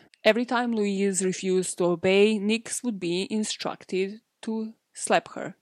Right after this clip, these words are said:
to spank her, because he would say, "No, you need to be authority, you need to ask her to obey, to call you sir." And then he would ask Louise to get on the phone, and then on the phone he would humiliate her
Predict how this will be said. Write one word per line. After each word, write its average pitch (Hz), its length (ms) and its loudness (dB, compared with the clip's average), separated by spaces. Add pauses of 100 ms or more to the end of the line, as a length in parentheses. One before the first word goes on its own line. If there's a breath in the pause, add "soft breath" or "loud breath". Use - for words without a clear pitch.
to 208 120 -2
spank 170 460 0
her, - 200 -10
because 190 560 -4
he 202 100 -8
would 190 160 -8
say, 190 400 -4 (480 soft breath)
"No, 202 260 4
you 196 160 -4
need 190 220 -2
to 185 80 0
be 170 120 -6
authority, 202 460 2
you 196 160 0
need 196 220 -2
to 180 200 -6
ask 196 420 0
her 202 200 0
to 175 160 -4
obey, 202 480 2
to 175 160 -12
call 165 340 0
you - 120 -14
sir." 214 680 2 (340 loud breath)
And 202 140 0
then 214 140 4
he 220 120 0
would 202 160 -4
ask 202 300 0
Louise 233 360 2
to 220 80 -4
get 190 220 -4
on 165 100 -8
the 156 200 -10
phone, 180 380 -2
and 208 120 -4
then 196 220 -2
on 196 140 0
the 202 80 0
phone 202 480 0
he - 160 -4
would 202 140 -4
humiliate 233 760 -2
her 208 260 -2